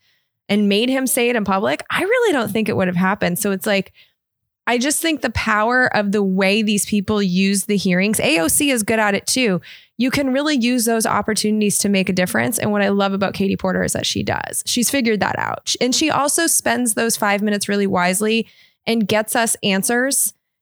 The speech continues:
You know, it's not always about the soundbite for her. She's getting real information. So, um,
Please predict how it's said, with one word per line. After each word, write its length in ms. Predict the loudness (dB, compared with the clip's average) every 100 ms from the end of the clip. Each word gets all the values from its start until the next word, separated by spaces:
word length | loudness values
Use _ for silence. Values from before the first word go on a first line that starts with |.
| -2
You 100 | 0
know, 180 | 2 0
it's 200 | 0 0
not 360 | 2 2 2
always 240 | 2 2 0
about 180 | -2 -2
the 60 |
soundbite 540 | -2 0 0 2 0 0
for 120 | -2
her. 200 | 0 0
She's 260 | 0 0 0
getting 500 | 0 2 2 0 -4
real 300 | -2 0 0 0
information. 720 | -2 0 0 2 2 0 0
So, 360 | 0 2 2 -2 _ _ _ _ _
um, 580 | -2 0 0 0 -2 -6